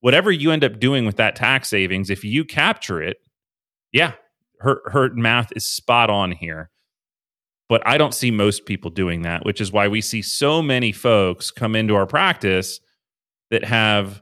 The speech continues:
lots of money in their four oh one k and very little elsewhere. They might have a lot of home equity, but in terms of liquid assets, we see that overloaded pre-tax or traditional four oh one k being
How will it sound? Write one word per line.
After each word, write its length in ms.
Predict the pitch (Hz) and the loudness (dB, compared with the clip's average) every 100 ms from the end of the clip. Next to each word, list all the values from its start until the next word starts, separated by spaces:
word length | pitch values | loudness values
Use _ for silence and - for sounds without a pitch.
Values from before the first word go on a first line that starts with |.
| _ | _
lots 500 | 98 92 92 143 - | -10 -4 0 0 0
of 80 | 185 | 0
money 280 | 202 180 | 0 2
in 80 | 143 | 2
their 100 | 131 | 0
four 280 | 123 135 135 | 0 2 4
oh 40 | 131 | 2
one 120 | 127 | 0
k 500 | 139 127 98 92 92 _ _ - | 2 4 4 2 -2 _ _ -8
and 180 | 92 | -8
very 320 | 82 101 110 120 | -2 2 2 2
little 260 | 104 101 | 2 2
elsewhere. 520 | 98 95 - 76 - - _ | 2 -2 -4 -8 -10 -16 _
They 120 | - 92 | -6 -2
might 180 | 95 | -2
have 160 | 90 92 | -2 -4
a 40 | |
lot 180 | 90 90 | -2 -2
of 80 | 87 | -2
home 180 | 98 92 | -2 0
equity, 440 | 120 - 190 220 - _ _ - | 2 2 0 -2 -6 _ _ 0
but 160 | 101 110 | 0 0
in 120 | 104 | -2
terms 300 | 117 131 120 | -2 -2 -2
of 120 | 92 | -4
liquid 340 | 98 127 165 | -2 0 2
assets, 540 | 143 160 123 98 90 - | 2 2 0 -2 -2 -4
we 140 | 113 | -4
see 300 | 123 - 120 | -4 -4 -2
that 280 | 113 110 - _ - | 2 0 -2 _ -2
overloaded 920 | 151 170 180 156 170 156 147 143 131 | 2 4 4 4 2 6 6 6 2
pre-tax 640 | 104 131 127 131 113 110 - | -2 -4 -2 0 2 0 -2
or 80 | 98 | -4
traditional 800 | - 95 135 135 127 98 95 - _ _ _ _ _ _ _ | -6 -2 -2 0 0 0 0 -8 _ _ _ _ _ _ _
four 220 | 127 131 | 4 4
oh 60 | |
one 200 | 113 113 | 4 2
k 280 | 107 117 101 | 2 2 2
being 440 | 92 95 92 90 | 0 -4 -4 -6